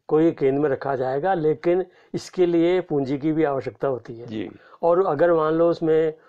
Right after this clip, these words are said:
Speaker 1: पूंजी निवेश करने वाला कोई, अ, कौन है, ये
Speaker 2: हम्म।
Speaker 1: भी निर्भर करता है,
Speaker 2: हम्म।
Speaker 1: वो किस ढंग से चलता है। तो ये सारी चीज़ें तो है, लेकिन निजी प्रयास, मैं कहता हूँ, वो करते रहना चाहिए।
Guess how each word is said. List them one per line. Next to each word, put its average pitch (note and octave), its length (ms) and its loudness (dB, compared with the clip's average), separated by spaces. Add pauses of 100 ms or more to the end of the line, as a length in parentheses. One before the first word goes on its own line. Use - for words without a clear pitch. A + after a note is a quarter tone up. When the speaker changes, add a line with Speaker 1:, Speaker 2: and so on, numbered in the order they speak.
(140)
Speaker 1:
पूंजी D#3 260 2
निवेश D#3 380 2
करने E3+ 240 -2
वाला D#3 220 0
कोई, D3 240 -2
अ, B2+ 40 -10 (720)
कौन D#3 280 2
है, B2 260 -4 (120)
ये - 40 -8
Speaker 2:
हम्म। G#3 100 0
Speaker 1:
भी F3 140 -2
निर्भर D#3 320 0
करता C#3 260 -6
है, C#3 140 -12 (140)
Speaker 2:
हम्म। G2 120 -12
Speaker 1:
वो D#3 100 -4
किस C#3 200 -6
ढंग B2+ 160 -4
से B2+ 80 -4
चलता B2+ 300 -10
है। C#3+ 200 -16 (320)
तो E3+ 80 -6
ये F3 120 -2
सारी E3+ 240 -4
चीज़ें E3+ 320 -4
तो E3+ 100 -2
है, C#3+ 240 -8 (240)
लेकिन E3+ 200 0
निजी F#3+ 200 0
प्रयास, G3 340 0
मैं F3+ 160 -2
कहता F3 180 -2
हूँ, F#3 80 -2
वो F3 60 -2
करते C#3+ 260 -4
रहना A#2+ 220 -10
चाहिए। A2 340 -16